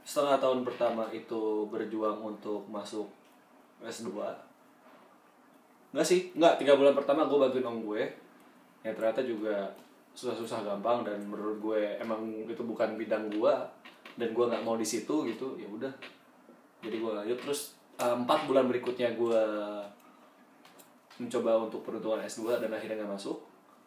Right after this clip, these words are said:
Terus setelah itu tiga bulan berikutnya mencari kerja.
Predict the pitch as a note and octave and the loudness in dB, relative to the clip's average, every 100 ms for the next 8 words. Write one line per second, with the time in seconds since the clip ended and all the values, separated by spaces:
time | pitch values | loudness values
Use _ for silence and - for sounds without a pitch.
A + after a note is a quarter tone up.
0 | _ _ - - G#3+ G3 - D3 C3+ B2+ | _ _ -20 0 4 4 4 2 4 4
1 | C3+ - A#3 F3+ E3 C#3 C3+ B2 A#2+ B2 | -2 0 6 10 12 12 8 6 0 -2
2 | A#2 A2+ G#2+ G#2+ A2 - - _ - _ | 0 0 -2 -6 -10 -14 -20 _ -20 _
3 | _ _ _ _ _ _ A2+ A2 G#2+ G#2+ | _ _ _ _ _ _ -12 -6 -6 -6
4 | - A2+ | -10 -10